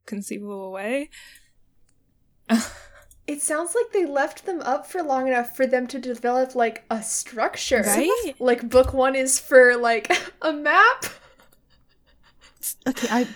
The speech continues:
Speaker 3: if you look on the Barnes and Noble site right now for Hamlet, these are seven years old now.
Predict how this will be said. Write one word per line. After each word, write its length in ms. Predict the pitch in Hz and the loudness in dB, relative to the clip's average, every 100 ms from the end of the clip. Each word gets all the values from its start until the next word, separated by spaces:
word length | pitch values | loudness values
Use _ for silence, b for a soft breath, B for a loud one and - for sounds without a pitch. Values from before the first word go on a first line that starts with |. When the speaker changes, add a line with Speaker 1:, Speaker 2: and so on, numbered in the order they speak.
| B B _ | B B _
Speaker 3:
if 160 | 262 285 | 2 4
you 120 | 277 | 4
look 160 | 311 | 4
on 100 | 370 | 2
the 80 | 311 | 0
Barnes 380 | 233 262 262 254 | 2 0 0 -2
and 80 | 240 | -4
Noble 200 | 233 226 | -4 -6
site 220 | - 220 | -6 -6
right 160 | 202 214 | -6 -6
now 140 | 208 | -6
for 160 | - 202 | -8 -8
Hamlet, 600 | 285 349 285 226 214 220 | -4 -2 0 -2 -6 2
these 220 | 269 294 | 4 4
are 80 | 285 | 4
seven 560 | - - 262 240 226 | 2 2 2 2 -2
years 220 | 220 214 | -4 -8
old 340 | - 285 311 302 | -2 2 2 0
now. 440 | 180 175 185 202 | -8 -8 -10 -10